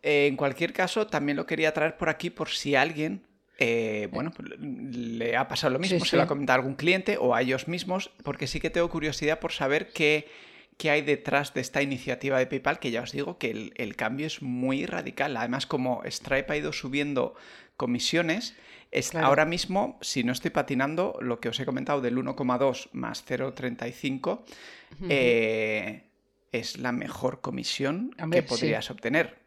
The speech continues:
Speaker 1: O sea,
Speaker 2: Sí.
Speaker 1: sin irse a
Speaker 2: Tampoco
Speaker 1: Redsys
Speaker 2: sé
Speaker 1: o
Speaker 2: si
Speaker 1: cosas
Speaker 2: es
Speaker 1: así.
Speaker 2: algo tempor-, o sea, una
Speaker 1: Puntual, una
Speaker 2: oferta
Speaker 1: promoción, ¿no?
Speaker 2: temporal,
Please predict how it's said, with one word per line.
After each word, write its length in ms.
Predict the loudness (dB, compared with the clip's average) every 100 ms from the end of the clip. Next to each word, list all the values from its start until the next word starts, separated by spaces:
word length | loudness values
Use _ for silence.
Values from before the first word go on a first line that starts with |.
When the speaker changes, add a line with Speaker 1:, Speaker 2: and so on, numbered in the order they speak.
| _
Speaker 1:
O 80 | 0
sea, 240 | 2 2
Speaker 2:
Sí. 120 | 2
Speaker 1:
sin 140 | 2 0
irse 300 | -2 2 4
a 80 |
Speaker 2:
Tampoco 420 | 8 10 10 10 8
Speaker 1:
Redsys 160 | 10
Speaker 2:
sé 120 | 10
Speaker 1:
o 40 | 8
Speaker 2:
si 60 |
Speaker 1:
cosas 240 | 8 6 8
Speaker 2:
es 80 | 6
Speaker 1:
así. 140 | 8
Speaker 2:
algo 1080 | 10 10 8 10 10 12 10 6 4 2 0
tempor-, 380 | -6 -4 -6 -6
o 60 |
sea, 160 | -6 -2
una 60 |
Speaker 1:
Puntual, 280 | 0 2 2
una 160 | 4 2
Speaker 2:
oferta 100 | 2
Speaker 1:
promoción, 220 | 2 0
¿no? 40 |
Speaker 2:
temporal, 560 | 2 6 10 10 10 6